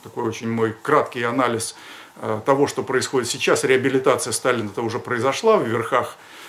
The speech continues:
Ну, это для нас, это, они же не для себя действуют, а в качестве пиара вот, э, в информационном поле,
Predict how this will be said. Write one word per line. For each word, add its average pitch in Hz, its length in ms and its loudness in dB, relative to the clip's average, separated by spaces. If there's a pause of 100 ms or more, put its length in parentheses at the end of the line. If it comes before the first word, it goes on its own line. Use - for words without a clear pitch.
(120)
Ну, 185 240 4
это 147 160 6
для 151 160 6
нас, 165 340 4
это, 110 220 -2
они 113 320 -4
же 104 160 -8
не 110 260 -2
для 117 160 -4
себя 208 320 4
действуют, 127 380 -2
а 123 80 4
в 123 40 -6
качестве - 320 -2
пиара 175 480 6
вот, 113 360 -2
э, 113 40 -6
в 113 220 0
информационном 120 720 -2
поле, 180 400 6